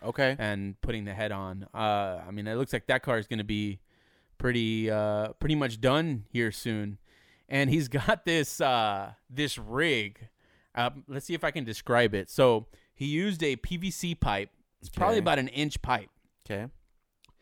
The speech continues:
Speaker 2: And he drilled holes into this pipe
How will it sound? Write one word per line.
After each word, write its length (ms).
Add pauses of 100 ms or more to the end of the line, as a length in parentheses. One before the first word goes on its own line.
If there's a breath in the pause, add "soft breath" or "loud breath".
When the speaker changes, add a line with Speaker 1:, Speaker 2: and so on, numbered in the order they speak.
(360 soft breath)
Speaker 2:
And 120
he 80
drilled 460
holes 800
into 280
this 200
pipe 360